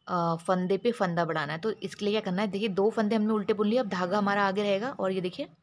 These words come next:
एक फंदा सीधा, फिर से धागा आगे, एक फंदा सीधा, फिर से धागा आगे करेंगे, एक फंदा सीधा, धागा आगे, एक फंदा सीधा। तो देखिए एक एक जाली हमारी यहाँ पे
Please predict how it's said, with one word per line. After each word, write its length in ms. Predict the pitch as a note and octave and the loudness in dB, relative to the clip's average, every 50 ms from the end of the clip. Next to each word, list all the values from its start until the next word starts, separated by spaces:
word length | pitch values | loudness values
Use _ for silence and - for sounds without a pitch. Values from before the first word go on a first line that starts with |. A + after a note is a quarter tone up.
| _ _ _ _ _ _ _ _ _ _ _ _ _ _ - | _ _ _ _ _ _ _ _ _ _ _ _ _ _ -8
एक 140 | F#3 F3+ F#3 | -8 -6 -4
फंदा 220 | - E3 D3+ D3+ D#3 | -4 -4 -4 -4 -6
सीधा, 360 | D#3 - C#3+ C3 B2 - - _ _ _ _ _ _ _ _ | -6 -8 -10 -10 -10 -12 -14 _ _ _ _ _ _ _ _
फिर 200 | _ - - G#3+ | _ -6 -6 -6
से 140 | G#3 - B3 | -4 -4 -2
धागा 340 | G#3+ A3 A3 A3 A3+ A3+ A3 | -2 0 0 0 0 -2 -2
आगे, 220 | A3 G#3+ C4+ D#4 - _ _ _ _ _ _ _ _ _ _ _ _ _ _ _ - | -2 -4 -6 -10 -12 _ _ _ _ _ _ _ _ _ _ _ _ _ _ _ -6
एक 160 | F3+ F#3 F3+ | -6 -6 -4
फंदा 300 | - G3+ F#3 F#3 A3 C4+ | -4 -4 -2 -2 -2 -4
सीधा, 400 | C#4 - - F3 D#3 D3+ D3 D3+ - - _ _ _ _ _ _ - _ _ | -6 -6 -6 -6 -6 -6 -10 -16 -16 -20 _ _ _ _ _ _ -20 _ _
फिर 160 | - - A3+ | -4 -4 -4
से 140 | G#3 - B3 | -4 -2 -4
धागा 240 | A3+ A3+ A3 A3+ A#3 | -4 -2 -2 0 -2
आगे 160 | A3 G#3+ A3 | -2 -2 -2
करेंगे, 360 | A3+ A3+ - A3 B3 D4 D4+ - - | -2 0 0 0 -2 -4 -6 -6 -4
एक 140 | F#3 F#3 F3+ | -4 -4 -2
फंदा 300 | - F#3+ F3+ F3 G#3+ B3 | -2 -2 -2 -2 -4 -6
सीधा, 380 | B3 - G3 F3 - D#3 D3 C#3+ - - - - - - - - - - - - - - - - - - - - - | -6 -6 -6 -6 -6 -6 -12 -14 -18 -20 -20 -20 -20 -20 -20 -20 -20 -20 -20 -20 -20 -20 -20 -20 -20 -20 -18 -14 -8
धागा 440 | D#3+ F3+ F3+ F3+ F3+ G#3+ A3 A3 A3 | -4 -2 -2 0 0 2 2 2 2
आगे, 220 | G#3+ A3+ D4 - - - - - - - - - - | 0 -2 -4 -6 -8 -16 -20 -20 -20 -20 -12 -4 -2
एक 160 | F3 E3+ E3+ | -2 -2 -2
फंदा 260 | - F#3 F3 F#3+ A3+ | -4 -4 -2 -2 -2
सीधा। 400 | A3+ - - F3+ D3+ D#3+ E3 E3 - - - - - - | -4 -4 -6 -6 -6 -6 -8 -10 -14 -20 -20 -20 -18 -8
तो 60 | - | -4
देखिए 280 | G3 G3+ - - - - | -2 -2 -2 -2 -4 -2
एक 240 | - A3+ G#3+ - B3 | -2 -2 -2 0 0
एक 80 | B3 | 0
जाली 260 | G3+ A3+ G3+ F#3 F#3 G#3+ | 2 2 2 2 2 2
हमारी 280 | G#3 G3 F#3+ F#3 G3 | 2 2 2 2 2
यहाँ 140 | G3+ F#3+ F3+ | 0 -2 -2
पे 140 | - B3 | -2 -2